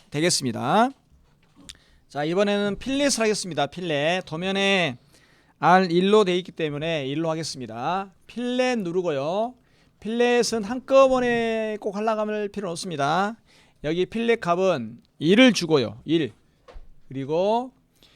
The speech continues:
여기에 이 모서리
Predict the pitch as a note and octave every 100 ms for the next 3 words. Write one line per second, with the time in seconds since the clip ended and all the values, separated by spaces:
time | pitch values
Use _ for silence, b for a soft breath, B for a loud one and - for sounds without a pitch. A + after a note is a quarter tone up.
0 | b b _ C3+ D3+ E3+ F3 F#3 F#3+ F#3+
1 | F#3 F#3 F#3 F#3 D#3 E3 F3+ F#3 - E3+
2 | E3 E3 E3+ E3